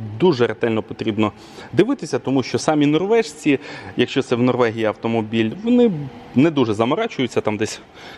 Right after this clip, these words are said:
бувають тут паски, отак все вибито.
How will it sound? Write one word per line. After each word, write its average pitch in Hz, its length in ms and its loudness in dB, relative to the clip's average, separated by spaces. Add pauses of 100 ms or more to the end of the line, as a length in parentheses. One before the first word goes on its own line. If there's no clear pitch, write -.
(720)
бувають 117 360 4
тут - 240 -6
паски, 170 380 -2
отак 110 260 -2
все - 180 0
вибито. 151 520 0